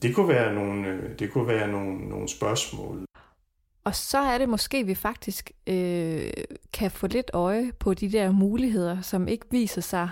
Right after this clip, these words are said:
Speaker 2: i
Speaker 1: Mhm.
Speaker 2: de normale job,
Speaker 1: Ja.
Speaker 2: øh, jobopslag. Ja. Det er jo faktisk et, øh, vildt godt spørgsmål, Henrik.
Speaker 1: Ja,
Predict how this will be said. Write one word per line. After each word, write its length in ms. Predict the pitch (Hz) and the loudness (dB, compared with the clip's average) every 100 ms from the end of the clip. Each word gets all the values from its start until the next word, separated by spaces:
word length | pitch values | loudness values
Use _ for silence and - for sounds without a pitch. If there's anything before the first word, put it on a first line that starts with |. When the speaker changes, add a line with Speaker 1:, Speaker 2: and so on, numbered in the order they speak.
| - - - | -6 -12 -2
Speaker 2:
i 40 | |
Speaker 1:
Mhm. 140 | - | 2
Speaker 2:
de 80 | 131 | 4
normale 460 | 185 185 220 196 165 - | 4 2 2 0 0 0
job, 140 | 190 214 | 0 0
Speaker 1:
Ja. 40 | 170 | -2
Speaker 2:
øh, 280 | 165 165 180 | -2 -2 -2
jobopslag. 560 | 190 208 - 180 170 - - - - - | -2 -2 -4 -4 -4 -6 -16 -20 -20 -4
Ja. 160 | 214 247 - _ _ _ _ _ _ - | -2 -2 -6 _ _ _ _ _ _ 0
Det 60 | 269 | 2
er 40 | |
jo 60 | 294 | 4
faktisk 300 | 208 202 190 | 4 2 0
et, 120 | - | 0
øh, 280 | 170 170 180 | 0 0 -2
vildt 180 | 359 | -2
godt 200 | - 175 | 0 -2
spørgsmål, 400 | - 165 180 165 | 0 -2 -2 -2
Henrik. 260 | 170 165 - - _ _ | -4 -4 -6 -10 _ _
Speaker 1:
Ja, 60 | - | -4